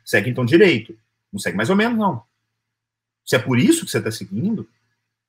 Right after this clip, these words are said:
segue direito. De quanto em quanto tempo tem que trocar? Como é que se lava uma máscara? Sabe lavar máscara? Pô, você não sabe nem se funciona.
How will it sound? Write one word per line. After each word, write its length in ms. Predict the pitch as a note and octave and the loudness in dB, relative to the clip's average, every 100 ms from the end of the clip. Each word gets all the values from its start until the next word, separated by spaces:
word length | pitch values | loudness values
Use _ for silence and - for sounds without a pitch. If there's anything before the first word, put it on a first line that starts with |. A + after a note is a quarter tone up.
| _ _ _ _ _ _ _ _ _ _ _ _ _ | _ _ _ _ _ _ _ _ _ _ _ _ _
segue 320 | - A2 F3 | -2 0 0
direito. 520 | F#3+ F#4 F#4 C4 - - _ _ _ _ _ _ _ - | 0 0 0 -2 -10 -18 _ _ _ _ _ _ _ -4
De 60 | |
quanto 160 | B2 F3 | -2 0
em 40 | |
quanto 160 | E3+ E3 | 0 -2
tempo 140 | F3+ | -6
tem 140 | - C#3+ | -8 -8
que 60 | |
trocar? 600 | C3+ - A#2 C3 A#2+ - _ _ _ _ | -6 -2 0 0 -2 -10 _ _ _ _
Como 160 | - F#3+ | -4 -2
é 20 | |
que 60 | |
se 100 | - | 0
lava 240 | A3 F#3+ C#3+ | 4 4 4
uma 100 | B2+ | 0
máscara? 560 | G#2+ G2+ - - E2+ _ _ _ _ _ _ _ _ | 0 -2 -4 -12 -18 _ _ _ _ _ _ _ _
Sabe 200 | G3+ F3 | -2 -2
lavar 160 | F#2+ | -2
máscara? 400 | F#2 - - G2+ _ _ _ _ _ _ _ _ _ _ _ _ _ _ _ _ _ _ _ _ _ _ | -4 -8 -10 -16 _ _ _ _ _ _ _ _ _ _ _ _ _ _ _ _ _ _ _ _ _ _
Pô, 120 | E3 | -4
você 120 | E3 | -2
não 60 | E3+ | -4
sabe 120 | E3+ | -2
nem 80 | F#3 | -2
se 80 | G3 | -2
funciona. 640 | G3 F#3 - E3+ E4 A2+ | -2 -2 -2 -6 -6 -8